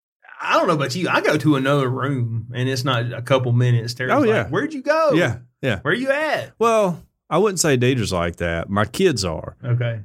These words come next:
Speaker 2: Now, Deidre don't care. Like, <laughs>
Speaker 1: Mm-hmm.
Speaker 2: she lets me do whatever I want to, and I let her do whatever she wants to. If, if she wants to go to the bedroom and watch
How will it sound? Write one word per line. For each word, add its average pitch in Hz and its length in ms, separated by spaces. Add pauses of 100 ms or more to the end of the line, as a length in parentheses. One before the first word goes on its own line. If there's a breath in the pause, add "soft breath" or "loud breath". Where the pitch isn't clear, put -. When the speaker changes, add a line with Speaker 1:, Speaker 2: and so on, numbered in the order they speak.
Speaker 2:
Now, 113 80
Deidre 160 260
don't 104 220
care. 92 540 (120)
Like, 92 340
<laughs> - 0
Speaker 1:
Mm-hmm. - 300
Speaker 2:
she - 240
lets 127 220
me 123 100
do 107 220
whatever 92 300
I 85 60
want 104 300
to, 95 100 (100)
and 101 100
I 117 100
let 120 100
her 139 100
do 139 160
whatever 135 240
she 127 160
wants 101 280
to. 101 200
If, 101 120
if 104 160
she - 140
wants 139 240
to 131 60
go 123 160 (120)
to 117 60
the 113 60
bedroom 123 440
and 113 80
watch 117 580